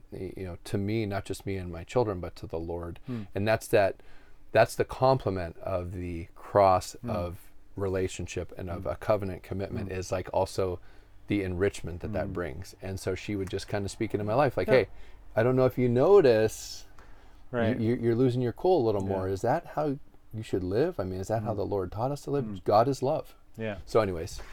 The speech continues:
Speaker 1: yeah.
Speaker 2: No, I was just thinking of Simon and Cyrene helped Jesus carry the cross, and in those moments, sometimes we get a little help, you know what I mean? And
Speaker 1: Absolutely.
Speaker 2: so,
Speaker 1: We all need
Speaker 2: yeah,
Speaker 1: it.
Speaker 2: yeah.
Speaker 1: Yeah.
Speaker 2: So, I mean, I think, you know, th-, that's what marriage and family life is.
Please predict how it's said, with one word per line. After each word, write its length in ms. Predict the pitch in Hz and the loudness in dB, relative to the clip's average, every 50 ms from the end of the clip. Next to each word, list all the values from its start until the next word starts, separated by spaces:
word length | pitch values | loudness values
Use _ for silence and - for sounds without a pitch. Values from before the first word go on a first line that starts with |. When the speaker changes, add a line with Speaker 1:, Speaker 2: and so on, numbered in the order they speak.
| - | -12
Speaker 1:
yeah. 80 | - - | -6 2
Speaker 2:
No, 120 | 147 180 196 | 8 10 10
I 120 | 147 139 | 10 10
was 120 | 143 143 | 8 6
just 160 | 139 139 - - | 2 -2 -4 -6
thinking 200 | 156 131 139 135 | -4 -4 -4 -4
of 80 | 123 | -4
Simon 340 | - - 135 131 131 135 135 | -2 0 0 2 2 0 -2
and 80 | 123 - | -4 -2
Cyrene 420 | - 131 120 120 127 135 131 117 | -2 0 0 0 0 -2 -2 -2
helped 200 | 117 120 107 95 | -2 -2 -4 -4
Jesus 280 | - 117 117 117 110 - | -4 -4 -4 -4 -4 -4
carry 200 | - 131 120 117 | -2 0 2 2
the 80 | 107 | 0
cross, 420 | 104 - - 131 131 123 117 - - | 0 2 6 6 6 6 4 2 -4
and 260 | 113 110 110 101 - - - - - - - - - - | -6 -6 -6 -6 -8 -12 -16 -18 -18 -18 -18 -14 -8 -4
in 140 | 123 127 | -2 2
those 220 | 127 127 127 127 107 | 2 4 2 2 2
moments, 400 | 120 120 117 120 123 123 110 - | 0 0 2 2 0 -2 -4 -4
sometimes 560 | - 127 120 110 - 123 120 123 123 104 - | -4 -6 -4 -2 -2 -2 -2 -2 -4 -6 -6
we 120 | 113 123 | -6 -2
get 140 | 117 117 123 | 2 2 4
a 40 | 123 | 4
little 220 | 123 127 120 123 107 | 4 4 4 4 4
help, 340 | 113 135 143 107 - - - | 4 2 2 0 -2 -6 -6
you 60 | 104 | -4
know 100 | 101 98 | -2 -2
what 100 | 98 98 | -2 -2
I 40 | 98 | -2
mean? 80 | 101 101 | 0 0
And 100 | 95 101 | 0 0
Speaker 1:
Absolutely. 400 | 98 95 98 95 92 92 92 90 | 0 0 0 0 2 0 -2 -2
Speaker 2:
so, 280 | - 104 98 98 92 - - - - | -2 -2 -2 -2 -2 -6 -10 -10 -2
Speaker 1:
We 120 | 107 107 107 | 2 2 4
all 120 | 101 98 | 4 4
need 180 | 95 98 101 120 | 2 2 4 6
Speaker 2:
yeah, 180 | 151 151 110 | 6 6 6
Speaker 1:
it. 100 | 87 - - | 4 0 -4
Speaker 2:
yeah. 200 | - 135 147 117 | 0 2 2 2
Speaker 1:
Yeah. 60 | 101 | 2
Speaker 2:
So, 360 | 90 - - 151 135 127 120 | 0 2 6 6 8 6 6
I 120 | - 147 160 | 6 4 4
mean, 180 | 180 180 175 | 4 4 2
I 160 | 165 160 190 220 | 4 4 4 4
think, 340 | - 277 214 175 135 - | 4 2 0 0 -2 -4
you 120 | - 147 156 | -4 0 4
know, 260 | 143 127 123 120 - - - - - - - - - - - - - - - - - - - - - - - - - - - - | 6 6 6 4 2 -4 -14 -20 -20 -20 -20 -20 -20 -20 -18 -18 -18 -18 -18 -18 -18 -18 -18 -18 -20 -20 -20 -18 -18 -18 -12 -8
th-, 180 | 147 147 143 131 | -6 -4 0 2
that's 240 | 147 175 185 - - | 2 2 4 4 4
what 200 | 202 165 123 - - - - - - | 6 6 4 2 -2 -20 -18 -10 -2
marriage 440 | 139 139 143 151 156 160 160 147 156 | 2 4 6 6 6 4 4 2 0
and 160 | 143 123 117 | -2 -4 -4
family 340 | - - 131 131 135 139 131 | -2 0 0 2 2 0 2
life 300 | 123 123 123 120 - - | 2 2 2 0 -2 -2
is. 480 | - 127 123 127 139 143 135 - - | 0 2 4 4 4 2 0 -4 -12